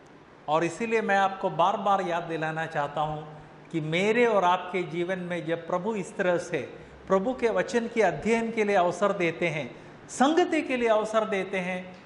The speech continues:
उसको ना छोड़ें, जिससे कि हमारे अंदर ये जो पाप का स्वभाव है, इसको कैसे नियंत्रित करना है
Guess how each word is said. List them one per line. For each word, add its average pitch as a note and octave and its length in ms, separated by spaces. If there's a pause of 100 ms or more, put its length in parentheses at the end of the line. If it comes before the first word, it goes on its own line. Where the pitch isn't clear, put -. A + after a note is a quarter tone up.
(220)
उसको D#3+ 280
ना F#3 200
छोड़ें, A3+ 520 (400)
जिससे F3+ 340
कि G#3 120
हमारे F#3 380
अंदर F#3 260
ये F3+ 180
जो D#3+ 120
पाप F#3 400
का G#3+ 80
स्वभाव E3+ 540
है, C#3 340 (120)
इसको A3 240
कैसे A#3+ 380
नियंत्रित B3+ 600
करना F#3+ 280
है B2+ 260